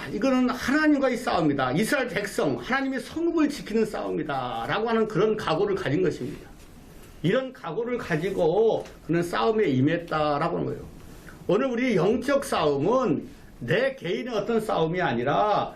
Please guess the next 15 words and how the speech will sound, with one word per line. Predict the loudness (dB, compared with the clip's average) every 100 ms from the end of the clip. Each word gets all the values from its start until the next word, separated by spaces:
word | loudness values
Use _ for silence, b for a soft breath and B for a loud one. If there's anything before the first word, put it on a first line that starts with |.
| B
하나님 | -6 -2 -2 -4 -6 -6
나라를 | -6 -2 0
이루어가는 | 2 2 4 2 2 0
싸움이다라고 | 0 2 2 2 2 0 0
하는 | -4
거예요. | -8 -14 -18 -20 B B B
하나님 | -4 -2 0 0 0 0
나라를 | 2 2 4
우리가 | 4 2
이루어가고 | 2 2 2 0 -2 -4
하나님의 | -4 -2 0 0 0 0
교회를 | 2 2 0
세워나가는 | -2 0 2 2 0 0 0 -4 B B B
이런 | 0 2 2 0
싸움인데, | -2 0 2 2 2 2 2 0 -2